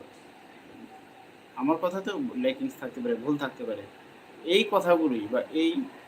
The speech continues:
ইগুলাই, এই বিষয়গুলাই আপনারা সবাই একটু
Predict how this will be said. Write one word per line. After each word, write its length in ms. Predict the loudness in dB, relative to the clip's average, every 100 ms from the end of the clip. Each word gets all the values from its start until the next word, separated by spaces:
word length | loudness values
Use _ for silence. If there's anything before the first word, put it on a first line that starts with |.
| -20 -20 -18 -2
ইগুলাই, 520 | 2 4 6 6 4 2 -6 -12 -12 -12 -10 -4
এই 280 | 0 2
বিষয়গুলাই 600 | 2 2 4 4 6 6 4 -6 -14 -4
আপনারা 280 | -4 -2 -4
সবাই 260 | -2 -2
একটু 160 | -2 -6